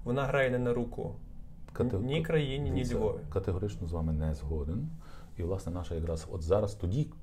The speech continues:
Speaker 2: ми тоді навіть, коли Унівську групу тільки створили, ми, ми не мали підстав говорити. І, і ви би
Speaker 1: Мгм.
Speaker 2: були тоді праві повністю,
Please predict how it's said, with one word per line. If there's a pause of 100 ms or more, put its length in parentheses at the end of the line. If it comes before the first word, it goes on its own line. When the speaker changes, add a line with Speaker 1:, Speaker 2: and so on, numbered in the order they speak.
(140)
Speaker 2:
ми
тоді
навіть,
коли
Унівську
групу
тільки
створили,
ми,
ми
не
мали
підстав
говорити.
І, (220)
і
ви
би
Speaker 1:
Мгм.
Speaker 2:
були
тоді
праві
повністю,